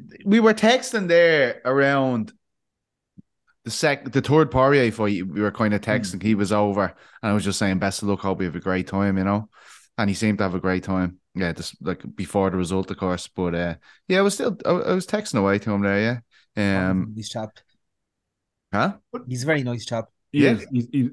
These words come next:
Speaker 3: he is. He, and he was always very good to us as well, even when we bumped into him, um, in places
Speaker 2: Vegas.
Speaker 3: and all that kind of stuff. If I can hijack this for a second, though, 'cause just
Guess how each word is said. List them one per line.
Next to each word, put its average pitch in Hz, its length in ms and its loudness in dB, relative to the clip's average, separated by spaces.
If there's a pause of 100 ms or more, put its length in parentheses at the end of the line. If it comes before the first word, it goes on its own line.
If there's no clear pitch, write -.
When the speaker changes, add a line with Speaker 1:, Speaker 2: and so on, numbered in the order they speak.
Speaker 3:
he 123 240 4
is. 101 120 -2
He, 123 140 2
and 156 100 0
he 151 40 4
was 135 100 2
always 165 220 4
very 135 160 2
good 120 160 0
to 117 100 -2
us - 140 -8
as 98 60 -8
well, 117 160 0
even 131 140 4
when 123 80 6
we 117 60 2
bumped 104 240 -2
into 113 260 0
him, 98 240 -6 (240)
um, 98 280 -4
in 98 140 -6
places 98 260 -2
Speaker 2:
Vegas. 95 120 -4
Speaker 3:
and 101 80 -2
all 98 100 -4
that 98 140 -2
kind 101 140 0
of - 40 -4
stuff. 101 200 -4 (320)
If 151 80 4
I 180 80 8
can 165 300 6
hijack 185 440 4
this 160 140 4
for 139 100 0
a 127 60 2
second, 123 340 2
though, 101 160 -6
'cause 107 220 -4
just 123 200 2